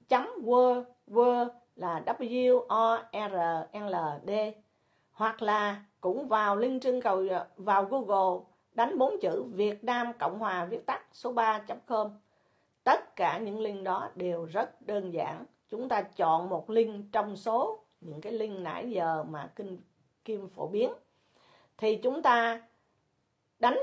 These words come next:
vào một link, sau đó chúng ta nhấn vào link đó sẽ hiện cho chúng ta thấy bốn chữ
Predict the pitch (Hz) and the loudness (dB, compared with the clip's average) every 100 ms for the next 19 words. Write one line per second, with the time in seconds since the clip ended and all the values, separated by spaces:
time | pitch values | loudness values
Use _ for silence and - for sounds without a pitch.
0 | 381 196 175 233 240 226 - _ _ 240 | 4 4 4 2 2 2 -4 _ _ 2
1 | 226 226 202 240 440 - _ _ 220 220 | 4 6 6 6 2 -6 _ _ -6 -6
2 | 277 233 226 214 220 _ 185 196 220 415 | 0 2 2 0 -8 _ -10 -4 -2 -2
3 | 269 180 160 160 _ _ _ _ _ _ | 2 2 2 -4 _ _ _ _ _ _
4 | _ 214 226 196 190 226 - - 190 254 | _ 2 2 4 2 2 -2 -8 -2 -2
5 | 214 175 196 208 196 226 254 202 - 214 | 0 -2 -4 -6 -6 -6 -2 -4 -2 -4
6 | 269 - _ _ _ 202 233 277 440 - | -4 -8 _ _ _ 2 4 4 0 -2
7 | 156 175 | -2 -2